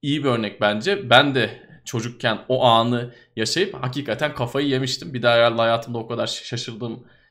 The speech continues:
bir an herhalde olmamıştır. Çok küçük yaştaydım. Yani bu verdiği örnek burada aslında çok çok çok doğru. Şimdi, e,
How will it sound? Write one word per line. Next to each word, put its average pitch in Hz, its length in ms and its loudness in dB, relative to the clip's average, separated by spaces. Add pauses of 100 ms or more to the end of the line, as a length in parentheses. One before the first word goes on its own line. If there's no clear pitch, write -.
bir 113 180 -2
an 117 100 0
herhalde 120 500 0 (280)
olmamıştır. 107 680 -2
Çok 123 260 -10
küçük - 220 -14
yaştaydım. 110 540 -8 (340)
Yani 107 300 -4
bu 143 300 -6
verdiği 135 360 4
örnek 180 280 -6
burada 175 180 -2
aslında 208 460 -4 (140)
çok 170 260 -4
çok 190 200 -6
çok 180 280 -8
doğru. 127 440 -4 (280)
Şimdi, 127 280 -4
e, 156 280 -6